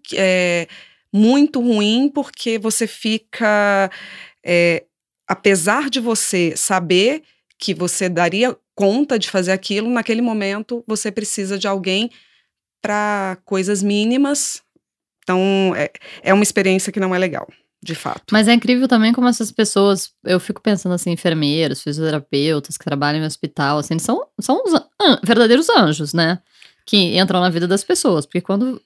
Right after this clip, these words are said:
Speaker 2: quando você tá numa situação tão vulnerável e tem alguém que cuida de você, que você não conhece, você nunca viu, e essa pessoa tá ali se doando, e,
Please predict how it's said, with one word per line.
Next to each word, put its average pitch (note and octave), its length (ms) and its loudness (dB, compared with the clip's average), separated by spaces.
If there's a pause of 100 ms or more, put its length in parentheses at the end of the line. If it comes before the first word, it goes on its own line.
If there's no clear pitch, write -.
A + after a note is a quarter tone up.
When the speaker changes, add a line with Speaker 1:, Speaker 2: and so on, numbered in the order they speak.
(140)
Speaker 2:
quando G#3+ 280 -2
você D4+ 140 -4
tá A#3 140 2
numa F#3 160 0
situação F3 600 -2 (840)
tão F#3+ 200 4
vulnerável F#3 680 4
e E3+ 60 2
tem F#3 160 2
alguém F#3 340 4
que - 120 -6
cuida F#3 240 2
de E3+ 100 -2
você, E3+ 460 2
que E3 100 -10
você E3+ 220 -2
não F3+ 160 0
conhece, D3+ 440 -2
você D#3 240 -4
nunca F3 240 0
viu, D3 360 -2 (280)
e D#3 80 0
essa E3+ 220 2
pessoa E3+ 320 0
tá E3+ 80 0
ali D#3+ 140 0
se E3+ 160 -4
doando, E3 500 2
e, D#3 100 -2